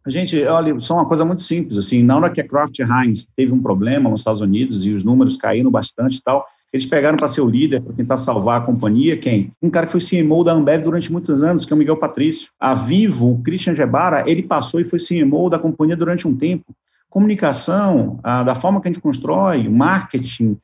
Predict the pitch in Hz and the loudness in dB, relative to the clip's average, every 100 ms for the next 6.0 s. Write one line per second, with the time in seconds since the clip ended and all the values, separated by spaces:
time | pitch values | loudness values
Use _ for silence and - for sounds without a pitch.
0 | _ - 120 190 190 180 175 147 123 143 | _ -10 -2 0 0 -2 -2 -4 -2 -2
1 | 170 165 131 127 123 170 160 165 - 156 | 0 2 2 0 -2 -6 -4 -4 -4 -4
2 | 143 127 - - 180 151 185 - 175 160 | -4 -6 -6 -2 -2 0 -2 -2 -4 -2
3 | 160 139 120 127 190 190 _ _ - 202 | 0 0 0 0 -2 -4 _ _ -4 -2
4 | 214 214 196 208 - - 202 165 170 196 | -2 -2 -4 -4 -8 -4 0 2 4 2
5 | 180 143 131 - 117 - 113 107 104 101 | 2 0 -4 -4 -6 -4 -4 -4 -6 -10